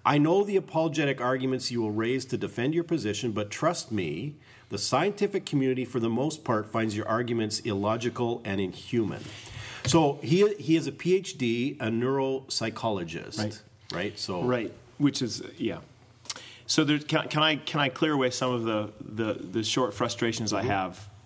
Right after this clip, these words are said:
Speaker 2: just with, with, uh, the, the comment? There are lots and lots of presuppositions that are going into what he's saying that I can't get into at every point. In fact, I find the comment to be s-, so difficult to interact with because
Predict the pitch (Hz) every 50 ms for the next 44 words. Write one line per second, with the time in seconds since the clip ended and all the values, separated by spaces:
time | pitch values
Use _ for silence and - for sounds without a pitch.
0 | - - - - 120 107 - - 117 113 107 110 - 120 117 110 104 101 - -
1 | - - 107 101 95 87 76 - - - - - - 107 104 95 92 - - -
2 | - - - - - 104 - - 104 95 78 95 120 127 123 120 123 127 131 131
3 | 127 127 - 139 131 123 113 113 110 - 110 - 127 117 - - 110 98 107 101
4 | 107 104 - - 104 92 95 104 101 104 101 107 104 101 98 101 101 101 - 110
5 | 101 98 95 95 92 92 - - - 98 95 95 92 95 95 92 98 101 - -
6 | 104 98 95 110 107 107 107 104 - 113 104 98 90 90 62 87 85 92 95 95
7 | 95 95 - - - - - 113 104 87 - - - - - 127 113 107 104 -
8 | 113 104 - - - 131 135 131 131 127 127 120 - - - - - - - -
9 | - - 117 - - 120 120 117 113 87 - - 120 98 107 107 104 104 - -
10 | - - - - - 127 117 107 123 120 107 113 117 113 - 113 107 104 104 104
11 | 110 117 113 - 101 95 95 - - 104 95 - - 147 147 147 120 98 98 98
12 | -